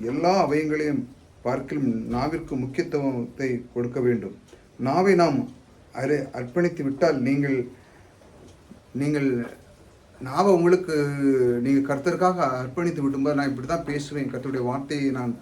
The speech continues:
அதிகமா தியானிப்பேன், பைபிளை படிப்பேன், அதனுடைய வார்த்தையை எடுத்து, கர்த்தருடைய வார்த்தையை எடுத்து தினமும் இதைத்தான் நான் சொல்லுவேன் அப்படின்னு நீங்க தீர்மானிச்சுன்னு வச்சுங்களேன்,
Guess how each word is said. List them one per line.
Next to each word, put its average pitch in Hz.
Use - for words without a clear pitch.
அதிகமா 135
தியானிப்பேன், 135
பைபிளை 120
படிப்பேன், 135
அதனுடைய 127
வார்த்தையை 135
எடுத்து, 143
கர்த்தருடைய 127
வார்த்தையை 139
எடுத்து 135
தினமும் 139
இதைத்தான் 135
நான் 143
சொல்லுவேன் 139
அப்படின்னு 151
நீங்க 151
தீர்மானிச்சுன்னு 156
வச்சுங்களேன், 127